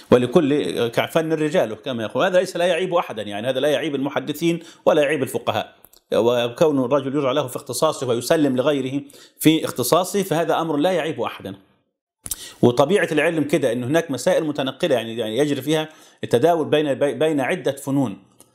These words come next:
فالأصل أن هذه المسائل المتنقلة دي هي مبحوثة في مز-، في، في، في أبوابها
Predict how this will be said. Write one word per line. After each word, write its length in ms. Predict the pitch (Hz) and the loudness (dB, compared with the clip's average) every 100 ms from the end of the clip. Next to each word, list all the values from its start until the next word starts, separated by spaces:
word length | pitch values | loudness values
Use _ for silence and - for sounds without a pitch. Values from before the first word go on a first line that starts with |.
| _ | _
فالأصل 520 | - 131 135 208 202 185 | 2 2 4 0 0 0
أن 100 | 170 | 2
هذه 180 | 190 | 2
المسائل 540 | 185 165 160 196 180 175 | 0 0 0 -2 0 -4
المتنقلة 720 | 156 151 139 139 196 185 143 | -4 -2 -4 0 0 2 0
دي 260 | 175 202 | -2 -6
هي 180 | 147 165 | 0 0
مبحوثة 800 | 151 143 139 - 220 220 196 180 | 0 -2 -2 -2 -2 0 -2 -4
في 200 | 147 202 | 0 2
مز-، 200 | 190 156 | 2 0
في، 360 | - 190 202 - - - | -2 -2 -2 -4 -18 2
في، 260 | 202 208 | 2 2
في 260 | - 190 175 | 0 2 2
أبوابها 560 | 156 160 156 175 123 | 4 2 2 -2 -4